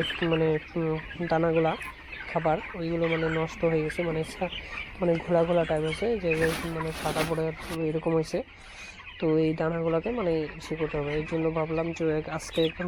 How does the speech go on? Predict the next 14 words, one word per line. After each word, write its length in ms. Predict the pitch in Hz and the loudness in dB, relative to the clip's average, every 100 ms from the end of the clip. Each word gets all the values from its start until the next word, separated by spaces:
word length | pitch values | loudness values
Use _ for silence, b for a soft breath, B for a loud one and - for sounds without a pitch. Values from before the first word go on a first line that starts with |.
| - | -6
ফিডারটা 440 | 175 165 175 - 190 | -6 -2 -4 0 -2
একদম 160 | 170 170 - | 0 -2 -2
খালি 220 | 175 170 170 | 0 2 2
হয়ে 160 | 156 147 | 0 -2
যাক। 120 | - - - - - - - - - - - - - - - - | -8 -14 -18 -18 -16 -14 -14 -14 -12 -12 -12 -14 -18 -18 -16 -6
তো 60 | 160 156 | 0 2
আমার 160 | 151 147 - | 2 0 0
ফিডার 240 | 160 160 156 | 0 2 2
একদম 160 | 160 156 | 0 -2
খালি 140 | 151 160 | 0 0
হয়েছে। 180 | 156 196 | 0 -2
আর 60 | 165 156 | 0 0
এই 60 | 151 | -2
দেখছো 300 | 165 - - | -6 -10 -2